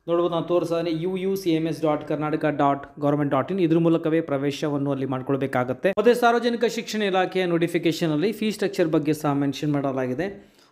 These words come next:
ನೋಡ್ಬೋದು, ಇಲ್ಲಿ ಒಂಬೈನೂರು ರೂಪಾಯಿ ಫೀ ಇಲ್ಲಿ ಡಿಗ್ರಿ ಕಾಲೇಜ್ಗಳ ಅಡ್ಮಿಷನ್ ತೆಗೆದುಕೊಳ್ಳುವಾಗ, ಅಂದರೆ ಯು ಜಿ ಕೋರ್ಸಸ್‌ಗಳಿಗೆ ಒಂಬೈನೂರು ರೂಪಾಯಿ ಫೀ ಇದೆ.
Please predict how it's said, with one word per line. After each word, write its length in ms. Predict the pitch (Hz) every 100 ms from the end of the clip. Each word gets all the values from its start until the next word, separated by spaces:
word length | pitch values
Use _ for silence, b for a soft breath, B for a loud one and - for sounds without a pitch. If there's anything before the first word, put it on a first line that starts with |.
| -
ನೋಡ್ಬೋದು, 300 | 214 226 220
ಇಲ್ಲಿ 140 | 214
ಒಂಬೈನೂರು 400 | 202 175 202 202
ರೂಪಾಯಿ 160 | 196 196
ಫೀ 220 | 196 190
ಇಲ್ಲಿ 180 | 185 208
ಡಿಗ್ರಿ 300 | 160 151 165
ಕಾಲೇಜ್ಗಳ 380 | 170 165 147 151
ಅಡ್ಮಿಷನ್ 440 | 135 147 147 151
ತೆಗೆದುಕೊಳ್ಳುವಾಗ, 560 | 147 139 139 143 135 143
ಅಂದರೆ 200 | 226 247
ಯು 100 | 220
ಜಿ 140 | 226
ಕೋರ್ಸಸ್‌ಗಳಿಗೆ 540 | - 208 214 202 190 160
ಒಂಬೈನೂರು 320 | 151 160 156
ರೂಪಾಯಿ 180 | 151 143
ಫೀ 300 | - 160 151
ಇದೆ. 460 | 165 196 - -